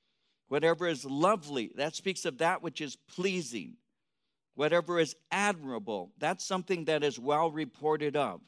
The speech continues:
If anything is excellent, that speaks of being upright. Or praiseworthy, which means commendable, he says, "Think or meditate about such things." That's what believers are commanded in Philippians four, verse eight to do,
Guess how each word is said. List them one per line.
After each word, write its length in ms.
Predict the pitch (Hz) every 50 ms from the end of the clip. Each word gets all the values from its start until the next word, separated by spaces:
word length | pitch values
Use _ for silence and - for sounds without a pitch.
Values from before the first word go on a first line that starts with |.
| _ _ _ _ _ _ _ _ _ _ _ _ _
If 160 | - 139 -
anything 440 | 175 175 196 190 180 - 185 180 175
is 200 | 170 160 - - _ -
excellent, 580 | 175 202 202 - - - 147 131 110 - _
that 180 | - 139 156 151
speaks 280 | - - 185 170 - -
of 120 | 156 131
being 220 | 156 160 156 151 - _ -
upright. 580 | 180 180 175 _ _ 147 131 117 101 78 _ _ _ _ _ _ _ _ _ _ _
Or 160 | _ 143 160 156
praiseworthy, 880 | - - - 202 214 208 208 202 147 147 147 143 135 123 117 117 147
which 240 | 160 180 175 180 -
means 260 | 175 180 180 170 -
commendable, 760 | - - 156 165 180 190 196 190 156 135 101 104 101 107 110 _ _ _ _ _ _
he 140 | - 151
says, 320 | 139 - 151 135 131 - -
"Think 360 | _ - 214 214 185 170 - -
or 100 | - 139
meditate 840 | 139 143 151 165 202 240 254 214 - - - 143 127 123 127 - - _ _ _ _ _ _ _ _ _ _
about 340 | - 123 156 151 151 156 -
such 340 | - - 147 - - - -
things." 560 | _ 170 160 131 107 80 - - - - _ _ _ _ _ _ _ _
That's 220 | - 165 190 180 -
what 160 | 214 190 -
believers 640 | - 175 175 170 175 208 240 214 175 185 175 156 -
are 140 | 147 139 135
commanded 560 | - - 139 147 147 151 160 160 165 147 143
in 100 | 139 127
Philippians 480 | - - 147 151 147 - 170 165 147
four, 220 | - _ 147 143 139
verse 280 | 131 143 147 139 -
eight 220 | 127 127 127 127 _
to 100 | - 170
do, 360 | 170 202 269 269 190 117 -